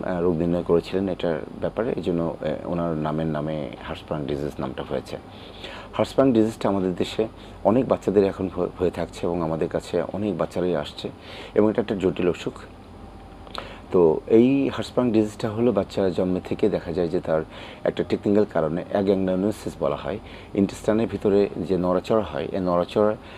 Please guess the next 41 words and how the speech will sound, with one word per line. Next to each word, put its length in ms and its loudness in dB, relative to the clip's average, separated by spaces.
একটা 220 -2
বন্ধ 200 2
হয়ে 160 2
যায় 140 0
একটা 180 -8
পার্টে, 280 -6
বিশেষ 360 0
করে 120 6
নিচের 280 6
দিকেই 260 8
বন্ধটা 360 0
হয় 300 -6
এবং 240 8
সে 240 4
যখন 300 2
বন্ধ 220 4
হয়ে 260 4
যায় 200 4
তখন 360 -2
ওর 220 6
ভিতরে 320 0
flatus 360 2
and 80 2
feces 240 0
এগুলো 160 2
জমতে 260 -2
থাকে, 280 -6
জমে 360 2
পেটটা 260 0
আস্তে 200 -8
আস্তে 140 -6
বড় 180 2
হতে 220 -6
থাকে। 240 -10
তখন 280 2
দেখা 240 -2
যায় 140 2
যে 160 0
এটা 380 0
আমরা, 240 0
আহ, 460 -4